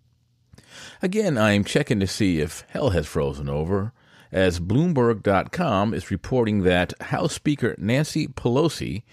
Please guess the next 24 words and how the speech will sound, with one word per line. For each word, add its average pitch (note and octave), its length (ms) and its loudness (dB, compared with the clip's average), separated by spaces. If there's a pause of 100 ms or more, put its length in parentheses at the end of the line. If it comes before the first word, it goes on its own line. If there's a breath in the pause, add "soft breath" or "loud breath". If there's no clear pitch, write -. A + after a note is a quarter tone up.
(420 loud breath)
has - 140 2
stepped - 360 0
up D3 140 0
warnings G2+ 480 2
about F2+ 340 0
Beijing's A#2+ 560 2
global B2 460 2
telecommunications A#2+ 1080 -2
ambitions, C#2+ 720 -6 (440 loud breath)
saying D#3 580 0
Chinese E3+ 500 -2
operator A2+ 520 2
Huawei C3+ 560 4
Technologies C3 920 -2 (680 loud breath)
must E3+ 200 2
be D3 100 0
prevented G#2 500 2
from F#2 240 -2
controlling F#2 680 2
the D#2+ 320 0
next G2 320 0 (140)
generation E2+ 640 2
of D2 220 -4
wireless D2+ 540 0